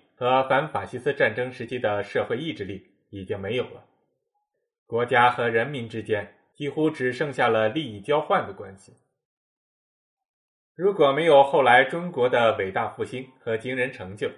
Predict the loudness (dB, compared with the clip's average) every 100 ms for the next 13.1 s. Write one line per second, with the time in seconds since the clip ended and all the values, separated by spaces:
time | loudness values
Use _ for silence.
0 | _ _ _ _ _ _ _ _ 0 2
1 | 4 2 0 -2 0 2 2 0 -4 -4
2 | 0 2 2 0 0 2 0 0 -10 -4
3 | -2 -2 -6 -8 -6 -6 -4 -6 -6 -20
4 | _ _ _ -2 0 -2 -6 -4 -2 -2
5 | -2 -4 -8 -8 -4 -4 -4 -16 -16 _
6 | _ _ _ _ _ _ -2 0 2 0
7 | -2 -6 -8 _ _ _ -2 0 2 2
8 | 0 -2 -6 -6 -6 0 0 2 0 0
9 | 0 -2 0 0 0 0 0 -2 -4 _
10 | -10 -2 -2 -2 -6 -6 -8 -10 -4 0
11 | 0 0 -14 _ _ _ _ _ _ _
12 | -2 0 0 0 2 4 4 2 2 -2